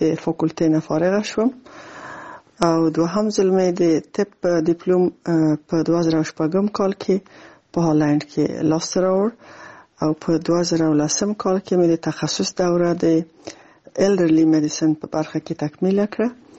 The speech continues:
اه، موږ په افغانستان کې، اه، متاسفانه دا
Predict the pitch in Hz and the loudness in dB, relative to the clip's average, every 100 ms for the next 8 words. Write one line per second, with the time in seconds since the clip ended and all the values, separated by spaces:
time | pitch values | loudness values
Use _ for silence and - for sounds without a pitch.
0 | - - - - - - - - 160 156 | -16 -16 -20 -18 -18 -20 -6 0 2 2
1 | 151 151 165 175 175 170 - 160 160 180 | 2 4 2 2 -4 -6 0 0 0 0
2 | 175 175 175 156 - - 170 160 160 170 | 0 2 0 0 -2 -2 2 4 2 0
3 | 165 - 170 160 156 165 160 | -2 -2 2 2 2 0 0